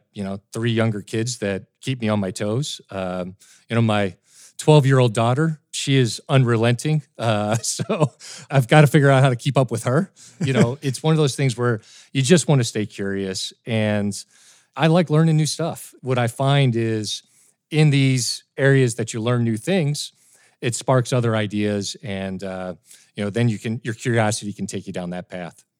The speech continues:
Speaker 2: How do you balance digital versus the mainstream television? I mean, what do you find is working best today?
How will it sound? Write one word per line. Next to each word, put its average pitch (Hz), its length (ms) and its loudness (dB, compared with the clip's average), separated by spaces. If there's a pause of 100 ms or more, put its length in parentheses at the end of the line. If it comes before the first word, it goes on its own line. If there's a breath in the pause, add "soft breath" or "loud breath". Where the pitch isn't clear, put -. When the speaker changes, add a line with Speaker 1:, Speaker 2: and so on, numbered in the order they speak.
(120)
Speaker 2:
How 233 180 2
do 269 60 2
you 269 140 2
balance 170 500 0
digital 147 680 2 (100)
versus 120 840 -4
the 135 100 -2
mainstream 131 640 -2
television? 110 640 -4
I 104 60 -14
mean, 104 220 -12 (600 loud breath)
what 151 140 2
do 220 60 4
you 247 80 2
find 180 420 2
is 139 200 0
working 160 420 2
best 123 300 0
today? 101 380 -6